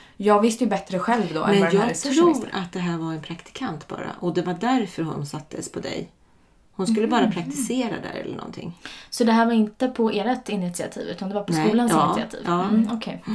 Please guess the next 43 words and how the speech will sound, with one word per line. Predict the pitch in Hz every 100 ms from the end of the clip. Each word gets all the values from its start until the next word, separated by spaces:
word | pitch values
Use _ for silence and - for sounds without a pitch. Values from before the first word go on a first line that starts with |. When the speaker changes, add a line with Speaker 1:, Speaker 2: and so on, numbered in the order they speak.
| 220 -
Speaker 1:
Ja, | 254
men | 247 226
för | 233
jag | 247 262
minns | 254 247 -
bara | 202
att | 180
vid | 190
det |
här | 196 240
laget | 233 185 180
så | 185
kunde | 175 190 175
jag | 170
min | 170
diabetes | 170 165 -
bättre | 170 180
själv | 175 226 240
än | - 185
vad | 175 170 165
liksom | - 175
den | 165
här | 170 277
människan | 320 175 - 185
kunde. | - - 226 - - - - -
Speaker 3:
Mm. | 202 196 190
Speaker 2:
Ja, | 170
och | - -
jag | 151
tror | 147 143
att |
du | 147
var | 147
mycket | 127 - -
yngre. | 135 - -
Jag | -
tror | - -
inte | 214 -
att | -
du | -
gick | - -
i |
fyran. | - - -